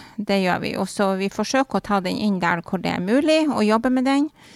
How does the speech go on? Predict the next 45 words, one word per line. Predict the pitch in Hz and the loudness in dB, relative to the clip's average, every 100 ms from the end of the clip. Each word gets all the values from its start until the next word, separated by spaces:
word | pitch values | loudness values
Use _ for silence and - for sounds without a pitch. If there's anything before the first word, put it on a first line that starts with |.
| - - - | -20 -20 -4
Eh, | 208 208 196 | 2 4 4
for | 190 208 | 2 -2
eksempel | 202 214 214 202 190 | -2 0 0 2 0
når | 185 | 0
vi | 185 | 2
lager | 196 202 202 | 4 2 0
sånn | 185 | -4
her, | 180 175 | -4 -4
sånne | 170 170 165 | -4 -4 -6
språkkort, | - - 220 - - 233 226 208 | -6 2 2 2 2 2 4 0
og | |
når | 190 | 2
vi | 185 | 2
lager | 180 185 175 175 | 4 4 4 0
sånn | - 175 | 0 -2
her | 175 170 | 0 0
språkmateriale | 165 - 233 240 226 - 208 185 170 170 | -2 4 4 6 2 2 2 4 2 -2
som | - 175 170 | -2 -2 -2
vi, | 170 175 - - - | -4 -4 -6 -10 -12
som | - 196 | -6 -2
vi | 180 | -2
skal | 175 180 | -2 -2
ha | 185 180 | 2 0
med | 170 - | 0 -2
elever | 175 208 190 165 | 2 4 4 2
på | - | -4
skolen | 170 - 185 135 | -10 -2 0 0
og | - | -4
sånn, | - 185 | -4 -6
så, | - 254 233 214 - - - - | 0 2 4 2 -4 -20 -20 -20
så | - 294 | -2 0
tar | 294 285 208 | 4 6 6
vi | 196 | 4
inn | 214 175 | 4 4
dialektordene | 165 165 - - - - - 208 | 2 0 -4 -8 -6 -4 -2 -4
så | - - | -4 -8
godt | 180 208 - | -4 -6 -2
det | 254 214 | -2 2
lar | 233 | 2
seg | 226 - 175 165 | 2 2 2 4
gjøre. | 160 160 120 - - _ _ _ - - - - _ - | 4 2 0 -4 -18 _ _ _ -20 -20 -20 -20 _ -2
Eh, | 202 196 185 185 175 185 | 0 2 2 0 0 -2
fordi | 214 220 214 | -2 2 0
at | - | 2
det | 202 | 0